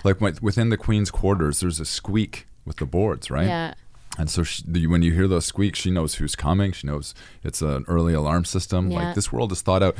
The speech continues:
Speaker 2: I
Speaker 1: Uh,
Speaker 2: love that when she, um, when she's insistent too, and she's waiting for something, like, she clicks and then she's, like,
Speaker 1: Yeah.
Speaker 2: jiggling. Whatever. Oh, it's
Speaker 1: But that snap is
Speaker 2: weird.
Speaker 1: also to let
Speaker 2: Yeah.
Speaker 1: people know it's echolocation. It's let, to know where your hand is, right?
Speaker 2: Yeah.
Speaker 1: So if I'm doing this, then you know where to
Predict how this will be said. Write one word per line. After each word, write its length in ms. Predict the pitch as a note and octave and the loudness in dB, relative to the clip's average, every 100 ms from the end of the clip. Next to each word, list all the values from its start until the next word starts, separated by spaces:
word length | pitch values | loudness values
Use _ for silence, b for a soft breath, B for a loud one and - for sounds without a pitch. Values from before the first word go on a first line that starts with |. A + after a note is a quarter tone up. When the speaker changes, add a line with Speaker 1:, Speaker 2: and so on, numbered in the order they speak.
| B B B | B B B
Speaker 2:
I 60 | |
Speaker 1:
Uh, 80 | A3+ | 4
Speaker 2:
love 160 | C#4 - | 4 4
that 120 | C#4+ | 2
when 140 | A3 | 2
she, 320 | A3 - A3 F#3+ | 0 0 2 2
um, 360 | E3+ E3+ E3 | 2 0 -2
when 180 | - F#3+ | -2 -2
she's 300 | F3+ F#3+ E3 | 0 -2 0
insistent 640 | E3+ E3 F#3+ F3 - E3 - | 0 0 -2 -2 -4 -4 -2
too, 160 | F#3+ | 0
and 100 | E3 | 0
she's 180 | F3+ D3+ | -2 -2
waiting 200 | D3+ D#3 | -2 -2
for 100 | F#3 | -4
something, 380 | - F3 F#3+ F#3 | -4 -4 -2 -2
like, 160 | C3 | -4
she 100 | - | -6
clicks 460 | - - E3+ - - | -10 -4 -4 -2 0
and 120 | E3+ | 2
then 140 | E3 E3 | 2 0
she's, 160 | E3+ | -2
like, 180 | D3 C#3+ | -4 -2
Speaker 1:
Yeah. 60 | F#3 | 0
Speaker 2:
jiggling. 380 | F#3 F3 F3 | 2 2 2
Whatever. 220 | F3+ D#3+ - | 0 0 0
Oh, 240 | A3+ C4+ | 2 2
it's 320 | F3+ - - - B B B B | 2 -2 -8 -10 B B B B
Speaker 1:
But 120 | A2+ | 0
that 120 | A#2+ A2+ | 2 2
snap 300 | A#2 A#2+ D3+ | 4 4 4
is 80 | |
Speaker 2:
weird. 100 | D#3 | 4
Speaker 1:
also 240 | G2+ - F#2+ | 4 2 2
to 60 | |
let 160 | F2 E2 | 4 4
Speaker 2:
Yeah. 80 | D2+ | 2
Speaker 1:
people 180 | - E2 | 2 4
know 220 | E2 D#2+ | 4 2
it's 120 | - | 0
echolocation. 760 | - F2 E2 D2+ G2 G#2+ C#2+ A#1+ | -2 0 2 2 0 -2 -4 -6
It's 120 | C#2 | -4
let, 160 | D2 - | -4 -2
to 100 | E2 | -2
know 100 | D#2+ | 0
where 160 | E2 | 2
your 120 | D#2+ C#2+ | 0 0
hand 320 | E2 F#2 E2+ | 0 0 -2
is, 180 | G#1+ - | -6 -4
right? 140 | C#2+ | 0
Speaker 2:
Yeah. 160 | D#3+ D3 | 2 0
Speaker 1:
So 40 | |
if 80 | - | 0
I'm 160 | F2 E2+ | -2 -2
doing 240 | E2 D2+ | -2 -2
this, 320 | D#2+ D#2 D2 | -2 -4 -6
then 180 | - D2 | -8 -6
you 100 | C#2+ | -4
know 260 | D2 D2+ - - - | -4 -4 -6 -10 -8
where 180 | D#2 | -4
to 140 | D2 | -4